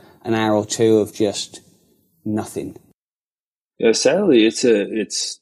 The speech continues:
Speaker 2: for me, it's an individual sport. It's really hard to go with someone and have a conversation because I enjoy the, the ambiance, the, the, the sound of the river. And, and I had a buddy that he wanted to go with me, so we went.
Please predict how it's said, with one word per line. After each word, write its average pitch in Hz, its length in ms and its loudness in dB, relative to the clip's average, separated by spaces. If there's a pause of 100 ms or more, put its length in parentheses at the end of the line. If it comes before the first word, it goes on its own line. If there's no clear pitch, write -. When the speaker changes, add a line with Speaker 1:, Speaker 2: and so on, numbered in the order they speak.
(160)
Speaker 2:
for 110 120 0
me, 131 200 2
it's 113 200 -2
an 101 80 -2
individual 107 540 -2
sport. 87 380 -4
It's 82 160 -8
really 123 180 0
hard 110 320 0
to 98 180 -6
go 107 580 0
with 104 340 0
someone 92 840 -4
and 92 580 -4 (400)
have 107 200 0
a 90 40 -6
conversation 95 920 -2
because 90 500 -4
I 101 200 0
enjoy 95 360 -2
the, 87 320 -6 (640)
the 98 80 0
ambiance, 95 640 0
the, 85 460 -6 (320)
the, 82 300 -8
the 85 140 -10
sound 113 320 0
of 107 80 2
the 98 100 0
river. 107 500 2
And, 90 220 -6
and 85 340 -10 (260)
I 98 80 0
had 107 80 2
a 101 60 0
buddy 107 360 2
that 95 260 -4
he 104 160 -6
wanted 104 200 -2
to 92 80 -4
go 101 140 -2
with 101 140 -4
me, 104 120 -4
so 92 200 -4
we 90 140 -4
went. 107 300 0